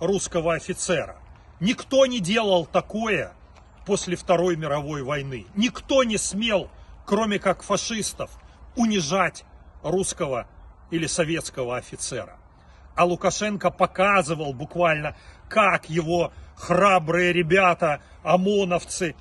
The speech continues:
русского офицера прямо лицом в землю, коленом припирают, как ведут его с заломанными руками. Это всё кадры он показывал по всем каналам белорусского телевидения, показывая, что вот он, я крутой.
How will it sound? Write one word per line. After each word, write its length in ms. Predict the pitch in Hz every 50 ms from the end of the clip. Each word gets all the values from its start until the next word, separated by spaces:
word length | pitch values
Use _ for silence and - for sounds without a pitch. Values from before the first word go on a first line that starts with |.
| - - - - -
русского 560 | 160 175 214 233 190 - - 202 190 196 202
офицера 640 | 180 - - 208 - - - 226 220 214 208 196 175
прямо 340 | - - 220 214 202 196 208
лицом 680 | 208 202 226 - - - - 247 240 226 202 190 170
в 60 | 139 120
землю, 560 | 143 139 151 214 233 220 208 180 180 185 190
коленом 640 | - - 208 208 220 233 233 220 214 202 196 180 151
припирают, 760 | - 202 208 - - 214 214 214 214 214 196 190 180 165 -
как 260 | - 226 233 - -
ведут 420 | 170 180 208 175 185 233 226 -
его 200 | - 196 190 190
с 40 | 170
заломанными 640 | 135 123 151 202 208 214 202 196 190 190 190 190 185
руками. 560 | 190 190 190 - - 196 185 170 156 143 131 - - - - - - -
Это 220 | - 208 202 - 208
всё 220 | - - 240 233
кадры 380 | - - 247 240 220 185 202 208
он 100 | 208 180
показывал 600 | - 208 185 - 233 226 208 151 180 202 196 170
по 160 | - 220 196
всем 300 | - - 220 220 202 185
каналам 520 | - 185 196 202 208 190 185 185 175 156 - - - - - - - - - 139
белорусского 640 | 170 196 202 208 202 190 165 - - 196 180 185 180
телевидения, 800 | - 196 185 196 196 185 190 180 147 123 135 127 123 110 - - - - - - - - -
показывая, 640 | - 208 - - 254 254 233 196 160 196 202 208 190
что 200 | - - - 226
вот 400 | 185 165 220 262 254 233 196 -
он, 100 | 196 170
я 340 | 165 160 185 226 226 202 180
крутой. 640 | - - 196 196 196 - - 226 190 151 113 98